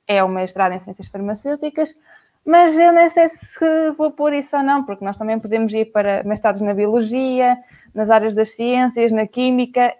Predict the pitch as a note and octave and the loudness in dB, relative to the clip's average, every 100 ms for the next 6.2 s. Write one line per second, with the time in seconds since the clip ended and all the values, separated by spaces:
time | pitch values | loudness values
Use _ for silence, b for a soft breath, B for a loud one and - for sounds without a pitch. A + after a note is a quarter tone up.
0 | _ A#3 - _ _ _ _ B3 A#3+ C4 | _ -14 -14 _ _ _ _ -2 2 4
1 | B3+ B3+ B3+ B3+ C4+ C4 C4+ C4 C4 C4 | 4 6 4 2 -2 -2 -4 -6 -6 -4
2 | C4 C4+ C4+ _ _ _ _ - C#4 C4+ | -2 -2 -6 _ _ _ _ -4 -2 -2
3 | C4+ C4+ C4 C4 C4+ B3+ - C4 B3+ A#3+ | -2 -4 -6 -2 -2 -2 -4 -6 -4 -4
4 | F#3+ F#3 - - G3+ G3+ A3+ A3+ A#3+ A#3 | -6 -16 -20 -10 -6 -4 -4 -4 -4 -4
5 | A#3+ G#3+ A#3+ A#3 A#3 F#3+ F#3 F#3+ F#3+ F#3+ | -6 -4 -6 -4 -6 -8 -12 -12 -10 -8
6 | G3 | -10